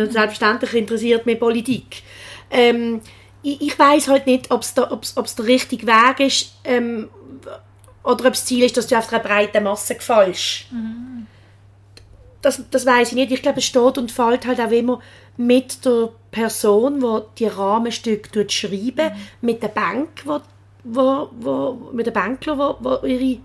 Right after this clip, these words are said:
Speaker 1: Vers drin schreiben,
Speaker 2: Das war
Speaker 1: oder?
Speaker 2: extrem politisch gewesen, das Jahr. Also gut,
Speaker 1: I-, i-,
Speaker 2: sowieso immer.
Speaker 1: Ja, also eben, ich, ich kann's, ich kann's eigentlich nicht sagen, und ich kann auch nicht sagen,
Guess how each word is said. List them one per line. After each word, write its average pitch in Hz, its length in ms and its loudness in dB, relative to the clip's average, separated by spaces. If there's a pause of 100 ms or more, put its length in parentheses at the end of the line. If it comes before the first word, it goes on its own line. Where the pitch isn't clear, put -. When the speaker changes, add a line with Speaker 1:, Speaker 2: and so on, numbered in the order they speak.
Speaker 1:
Vers 214 520 -4
drin 302 180 -4
schreiben, 302 360 -2
Speaker 2:
Das 294 140 -2
war 226 100 -4
Speaker 1:
oder? 226 160 -2
Speaker 2:
extrem 208 360 -8
politisch 226 420 -10
gewesen, 214 180 -14
das 208 260 -12
Jahr. 185 120 -20 (680)
Also 226 200 -4
gut, 220 340 -4
Speaker 1:
I-, 294 160 -6
i-, - 80 -8
Speaker 2:
sowieso 214 240 -6
immer. 208 300 -6 (420)
Speaker 1:
Ja, 254 420 6 (280)
also 262 240 4 (360)
eben, 269 300 4
ich, - 260 -2
ich 294 140 -8
kann's, 262 260 2
ich 269 120 -6 (340)
kann's 240 260 -2
eigentlich 226 160 0
nicht 233 180 0
sagen, 220 260 4
und 208 80 0
ich 220 80 -4
kann 233 140 2
auch 226 40 2
nicht 226 140 -2
sagen, 208 340 2